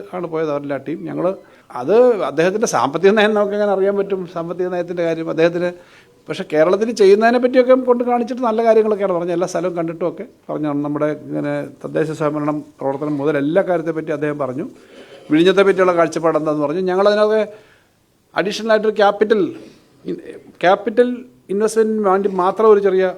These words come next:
ഒരു പെർസെൻറ്റേജ് വെക്കണം ഉൾപ്പെടെ പറഞ്ഞിട്ടുണ്ട്. ജിറിയാട്രിക്സിൻ്റെ പ്രത്യേകം പറഞ്ഞിട്ടുണ്ട്.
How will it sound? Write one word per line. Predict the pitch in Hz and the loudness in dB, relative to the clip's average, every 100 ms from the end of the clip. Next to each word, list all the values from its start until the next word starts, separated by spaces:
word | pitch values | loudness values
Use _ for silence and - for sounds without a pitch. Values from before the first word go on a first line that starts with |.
| - _ _ _ - 185 175 | -10 _ _ _ -14 -8 -6
ഒരു | 180 | -4
പെർസെൻറ്റേജ് | 175 - 175 175 | -6 -6 -6 -4
വെക്കണം | 170 190 180 | -4 -4 -6
ഉൾപ്പെടെ | 160 180 165 | -4 -4 -4
പറഞ്ഞിട്ടുണ്ട്. | 139 120 101 - _ _ _ 156 | -6 -10 -16 -20 _ _ _ -6
ജിറിയാട്രിക്സിൻ്റെ | 180 196 196 190 202 180 | -2 -2 -2 -6 -6 -6
പ്രത്യേകം | 156 160 151 | -6 -6 -6
പറഞ്ഞിട്ടുണ്ട്. | 139 120 120 113 | -6 -10 -16 -20